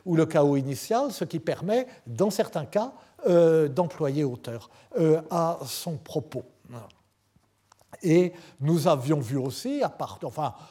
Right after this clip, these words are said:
en évoquant, je n'avais pas cité, le texte est extrêmement connu,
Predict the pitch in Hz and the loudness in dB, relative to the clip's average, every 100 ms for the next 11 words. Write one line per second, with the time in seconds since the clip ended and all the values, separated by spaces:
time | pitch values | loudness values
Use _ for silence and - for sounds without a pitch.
0 | - 156 139 147 135 120 185 175 113 131 | -10 -4 0 2 2 0 0 -2 -2 -6
1 | 131 160 139 135 - 170 143 - 160 - | -6 -4 -6 -8 -6 -4 -4 -4 -8 -8
2 | - _ _ - 151 156 - - 147 151 | -16 _ _ -12 -8 -6 -6 -6 -6 -4
3 | 156 156 151 147 156 135 | -6 -4 -4 0 0 0